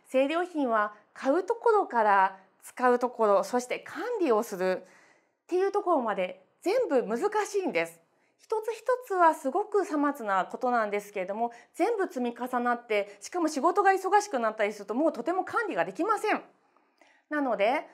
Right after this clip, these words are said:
ここに技術の力を加えることで、自動的に管理ができて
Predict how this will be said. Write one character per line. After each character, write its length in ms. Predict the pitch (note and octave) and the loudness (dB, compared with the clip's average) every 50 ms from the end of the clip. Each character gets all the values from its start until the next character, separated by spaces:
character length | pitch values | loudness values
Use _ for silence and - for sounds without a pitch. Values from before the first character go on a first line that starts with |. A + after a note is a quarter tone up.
| _ _ _ | _ _ _
こ 140 | - C#4+ C#4+ | -16 -8 -6
こ 100 | - G4 | -4 -4
に 140 | G4 F#4 E4 | -2 -2 -2
技 140 | E4+ F#4 | -2 -2
術 260 | F#4 A#4 A4+ A4+ - D#4 | 0 -2 -2 -2 0 2
の 160 | C#4+ C#4 B3 | 2 2 2
力 400 | B3+ - - C4+ C4+ B3+ A#3+ G#3 | 0 -2 -4 -2 0 2 2 2
を 60 | - | 0
加 280 | - G3 G3 A3+ C4 D4 | -2 -2 -2 0 0 0
え 60 | D#4+ | 0
る 140 | E4 F4 F4 | 0 -2 -2
こ 120 | F#4+ G4 | -2 -2
と 160 | F#4+ D#4+ C4+ | 0 0 2
で、 180 | A#3 B3 B3 A#3+ | 2 2 2 2
自 180 | A#3 A3+ G#3+ | 0 0 -2
動 180 | F#3+ G#3 G#3+ G#3+ | -2 0 0 0
的 200 | G#3+ A3 G#3+ - | -2 -4 -6 -8
に 120 | G#3 G3+ | -10 -10
管 300 | F#3+ - A#3+ C#4 F#4 F4+ | -10 -6 -4 -2 -2 0
理 80 | D#4+ B3 | 0 2
が 120 | G3 F3+ | 2 2
で 140 | G3+ C4+ F4 | 2 2 -2
き 80 | - - | -4 -4
て 240 | - D#4+ D4 B3 | 0 0 0 0